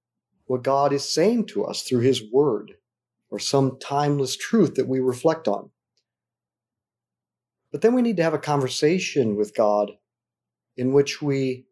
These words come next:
can share with Him from the heart and listen to Him, to pay attention to what He inspires within us. And then we always want to end our meditation with a, a practical resolution.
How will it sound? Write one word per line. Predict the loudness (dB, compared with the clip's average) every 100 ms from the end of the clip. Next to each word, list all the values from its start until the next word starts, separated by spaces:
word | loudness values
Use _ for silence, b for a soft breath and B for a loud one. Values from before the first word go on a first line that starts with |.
| _ _
can | -2
share | -2 -2 -2 -2
with | -4
Him | -2 -2 -4 -6
from | 0 0
the | 0
heart | 0 0 0 -2
and | -4 2
listen | 2 2 0 0
to | -2
Him, | -4 -8 -10 _ _ _ _ _ _ _ _ _ -2
to | 0
pay | 0 2 2
attention | 2 0 0 0
to | 0
what | 0 2
He | 0 -4
inspires | -4 -4 0 2 2 0
within | -4 0 2
us. | 2 0 -8 b b b b _
And | -4 -2
then | 0
we | 0
always | 2 2 0
want | -2
to | 0
end | 2 2
our | 2
meditation | 2 0 0 -2 0 0
with | 2
a, | 2 0 -2 _ _
a | -10
practical | -4 -2 -2 -2 2
resolution. | 2 0 2 2 2 -4